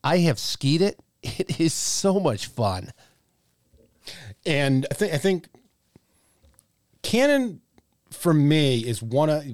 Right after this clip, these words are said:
Speaker 2: we all know Oh My Gosh Corner. We've talked about driving through Ludlow and how Okemo looks, but when you're driving through Franconia Na-, Notch State Park and Cannon comes upon you and you've got these trails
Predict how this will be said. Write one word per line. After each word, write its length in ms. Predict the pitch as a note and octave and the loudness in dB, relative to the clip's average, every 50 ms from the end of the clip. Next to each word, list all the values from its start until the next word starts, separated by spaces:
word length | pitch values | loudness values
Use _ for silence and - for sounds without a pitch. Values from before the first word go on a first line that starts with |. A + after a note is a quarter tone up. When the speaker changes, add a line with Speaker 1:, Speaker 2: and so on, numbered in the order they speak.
| G#2 | -2
Speaker 2:
we 120 | B2 C#3 D3+ | 2 4 4
all 160 | D3+ D3 D3 | 4 4 4
know 140 | C#3+ C3+ C3 | 4 4 4
Oh 120 | A#2+ B2 | 2 2
My 140 | A#2+ A#2 A#2+ | 2 2 0
Gosh 300 | A2 A2+ A2 A2+ A2 - | 0 2 0 0 0 -2
Corner. 340 | - - F#2+ F#2+ G#2+ G#2 G2+ | -4 -6 -6 -4 -4 -4 -4
We've 200 | F2 G#2+ G#2 - | -6 -8 -8 -4
talked 280 | - B2+ B2 B2 - | -2 -2 -2 -2 -2
about 220 | B2+ A2 A#2+ A2+ G2+ | -2 -2 -2 -2 -2
driving 280 | A2 A2 G#2+ G#2 G2+ F#2 | -2 -2 -2 -2 -4 -6
through 140 | - G2+ F2+ | -6 -8 -6
Ludlow 400 | F#2+ G2 F#2+ F#2 F#2+ F#2+ F#2 F#2 | -6 -6 -6 -6 -6 -6 -6 -6
and 100 | F#2 G2 | -8 -8
how 100 | G2 F#2+ | -8 -8
Okemo 400 | F#2 F2+ - - F#2 F2 E2+ F2 | -10 -10 -8 -8 -6 -6 -6 -8
looks, 200 | F2+ F2 - - | -8 -10 -10 -8
but 240 | - G#2 - - - _ _ _ _ _ _ _ _ _ _ _ _ _ _ _ - - | -8 -8 -8 -8 -12 _ _ _ _ _ _ _ _ _ _ _ _ _ _ _ -16 -8
when 140 | - B2 B2 | -6 -2 0
you're 140 | C#3 F#3+ A3 | 0 0 0
driving 480 | G#3 E3+ F3+ F3+ E3+ F3 E3+ F3 F3 D#3 | 0 0 2 2 2 2 2 2 0 0
through 320 | - - A#2 A#2+ A#2+ A2+ | -2 -2 -2 -2 -2 -2
Franconia 500 | - - A2 G2+ G2 - A2+ G#2+ A2 G#2+ | -2 -4 -6 -6 -4 -4 -4 -4 -2 -2
Na-, 160 | G2 G2 G2 G2 - | -4 -4 -6 -8 -8
Notch 220 | G#2 G2+ G2 F#2+ - | -8 -8 -6 -8 -8
State 240 | - - F#2 E2+ - | -8 -8 -10 -10 -8
Park 320 | - F#2+ F2 D#2+ - - - - - - - - - - - _ _ _ _ _ _ _ _ _ _ _ _ - | -8 -8 -8 -10 -10 -16 -20 -20 -20 -20 -20 -20 -20 -20 -20 _ _ _ _ _ _ _ _ _ _ _ _ -6
and 360 | A#2+ A#2 A2+ A2 A2 A2 A#2 - _ _ _ - | -4 -2 0 0 0 -2 -4 -8 _ _ _ -16
Cannon 400 | - - - D3+ E3 F3+ F3+ F3+ | -8 -4 0 0 2 2 2 0
comes 240 | - - D3+ C3+ A#2+ | 0 -2 -2 -2 -2
upon 400 | A#2+ - - A#2 A2+ A#2 G#2+ F#2 | -4 -4 -2 -2 -2 -2 -2 -4
you 140 | E2 D#2+ E2+ | -6 -8 -8
and 140 | F#2+ G2+ G2+ | -6 -6 -4
you've 140 | G#2 F#2 | -4 -4
got 240 | F2+ A#2+ B2 C3+ - | -2 -2 -2 -2 -4
these 180 | - B2+ A2+ - | -6 -8 -8 -8
trails 720 | - - - C3 B2 A#2 G#2+ G2 E2+ E2 E2 - - | -8 -6 -4 -2 0 0 -2 -4 -6 -8 -12 -14 -16